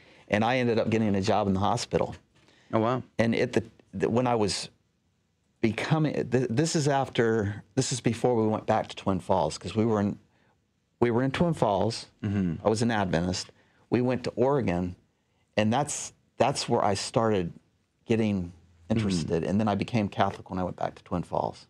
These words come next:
Speaker 2: Mm-hmm.
Speaker 1: Okay. So, um, when we were in Oregon and I worked at the hospital, I kept getting Catholic patients.
Speaker 2: <laughs>
Speaker 1: And, and they kept hiring new Catholics.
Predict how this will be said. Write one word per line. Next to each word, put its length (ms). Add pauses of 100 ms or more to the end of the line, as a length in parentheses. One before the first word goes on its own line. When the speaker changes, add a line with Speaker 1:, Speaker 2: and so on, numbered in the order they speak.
Speaker 2:
Mm-hmm. 300 (200)
Speaker 1:
Okay. 120 (960)
So, 440
um, 340 (720)
when 140
we 120
were 120
in 80
Oregon 600
and 100
I 60
worked 240
at 60
the 80
hospital, 600 (760)
I 80
kept 280
getting 200
Catholic 440
patients. 640
Speaker 2:
<laughs> 960
Speaker 1:
And, 1080
and 200
they 80
kept 260
hiring 440
new 120
Catholics. 760